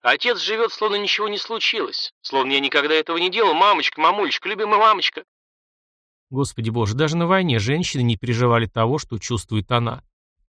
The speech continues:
Я пытаюсь что-то сказать, а он перестает говорить, а я уже не могу выдержать. Сжечь все это лучше всего. Я должен тебе все рассказать, это плохо, это страшно, мамочка. Весь город пустить с дымом при случае,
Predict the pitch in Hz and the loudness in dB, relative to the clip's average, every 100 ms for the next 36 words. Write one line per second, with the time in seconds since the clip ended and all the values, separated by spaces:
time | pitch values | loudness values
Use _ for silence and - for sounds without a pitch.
0 | _ _ _ _ _ - 143 170 185 196 | _ _ _ _ _ -6 -2 0 2 4
1 | 180 - 185 160 - 190 208 185 135 127 | 2 0 -4 -4 0 2 4 4 2 0
2 | 123 139 - 160 160 139 151 170 185 - | -2 -4 0 0 0 0 2 4 2 -2
3 | - 127 127 123 139 160 135 131 139 156 | -2 2 4 4 4 4 4 0 2 4
4 | 170 180 220 151 104 113 - _ _ _ | 2 0 -4 -2 -4 -4 -8 _ _ _
5 | _ _ _ _ _ _ _ _ _ 127 | _ _ _ _ _ _ _ _ _ -6
6 | 143 311 269 - 123 104 131 226 - 226 | -2 -2 -4 -4 -4 -2 -2 -4 -4 -8
7 | - 226 135 _ _ _ _ _ _ _ | -8 -8 -8 _ _ _ _ _ _ _
8 | _ _ - 147 151 147 160 156 - 156 | _ _ -6 0 0 0 -2 -2 0 -2
9 | - 170 156 131 143 - 185 165 131 127 | 0 0 0 -4 -6 -2 0 2 0 -4
10 | - 196 180 135 170 196 - - - _ | 0 2 2 2 4 4 2 -4 -10 _
11 | _ _ _ _ _ _ _ _ _ _ | _ _ _ _ _ _ _ _ _ _
12 | - 123 160 196 208 269 240 - 233 - | -2 2 4 2 0 2 0 -2 -6 -4
13 | 226 202 165 220 247 139 101 139 - 151 | -4 -4 -2 -2 2 0 0 -4 -4 -6
14 | 107 - 117 | -6 -8 -10